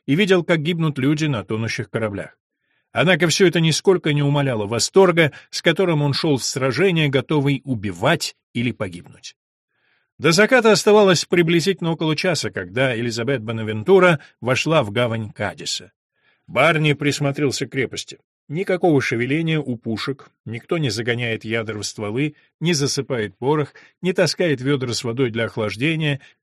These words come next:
не размахивает скребками-ганшпугами на длинных рукоятях. Разве что горстка солдат выбралась наверх крепостной стены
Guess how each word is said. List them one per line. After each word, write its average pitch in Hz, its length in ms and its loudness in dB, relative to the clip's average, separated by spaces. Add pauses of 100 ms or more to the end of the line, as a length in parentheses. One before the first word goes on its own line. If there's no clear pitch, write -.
не 190 120 2
размахивает 196 640 4
скребками-ганшпугами 165 1400 0
на 139 160 0
длинных 143 440 -2
рукоятях. 131 840 -4 (360)
Разве 147 340 2
что 175 180 0
горстка 165 380 0
солдат 151 460 0
выбралась 127 500 -2
наверх 131 400 -4
крепостной 135 480 -2
стены 170 420 -2